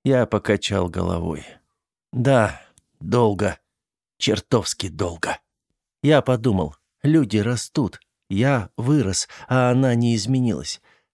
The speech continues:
Она все так же девочка. Такая же юная, смерть не дает расти или меняться. У нее все те же золотые волосы, она всегда будет юной.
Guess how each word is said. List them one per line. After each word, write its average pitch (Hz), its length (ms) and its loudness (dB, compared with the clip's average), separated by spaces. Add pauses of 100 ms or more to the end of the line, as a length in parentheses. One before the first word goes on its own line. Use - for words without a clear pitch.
(140)
Она 160 240 0
все 143 280 -2 (140)
так 123 260 0
же - 160 -2
девочка. 92 680 -4 (320)
Такая 156 460 0
же 113 140 0
юная, 101 680 2 (180)
смерть 143 520 0 (100)
не 143 140 4
дает 143 440 2
расти 113 380 0
или 123 260 0
меняться. 120 580 0 (540)
У 120 80 4
нее 123 320 4
все 127 200 0
те 131 220 2
же 98 120 0
золотые 87 580 0
волосы, 104 580 -2 (340)
она 170 240 0
всегда 147 540 -2
будет 101 420 -6
юной. 101 540 -2